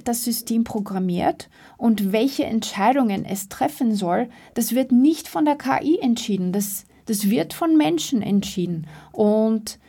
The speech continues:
diese ganze Sprache von, äh, K I diskriminiert oder, oder wer ist verantwortlich,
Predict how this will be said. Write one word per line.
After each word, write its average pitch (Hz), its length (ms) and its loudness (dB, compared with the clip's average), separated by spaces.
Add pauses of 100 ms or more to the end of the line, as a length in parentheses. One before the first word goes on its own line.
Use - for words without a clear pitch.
(220)
diese 233 280 4
ganze 262 520 2
Sprache 254 580 0
von, 226 520 0
äh, 214 640 0
K 226 320 -4
I 226 360 0
diskriminiert 214 880 0
oder, 196 460 0
oder 196 480 0
wer 214 260 4
ist 233 100 -4
verantwortlich, 214 1160 -2